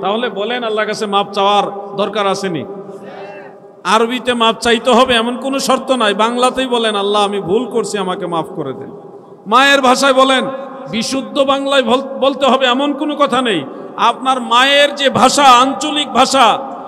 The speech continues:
আপনাদের এই হবিগঞ্জের ভাষা, মাধবপুরের ভাষা, ব্রাহ্মণবাড়িয়ার ভাষা, আপনি যেই ভাষায় কথা বলেন,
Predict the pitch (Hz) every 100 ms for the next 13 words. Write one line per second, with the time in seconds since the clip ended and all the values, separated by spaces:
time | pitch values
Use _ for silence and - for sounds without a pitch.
0 | - 202 214 262 269 269 220 254 277 277
1 | 269 262 240 240 262 226 240 285 - 320
2 | 294 262 254 247 208 151 - - - 185
3 | 262 330 339 320 311 285 269 262 254 247
4 | 269 233 - 269 339 311 285 269 294 277
5 | 220 262 262 220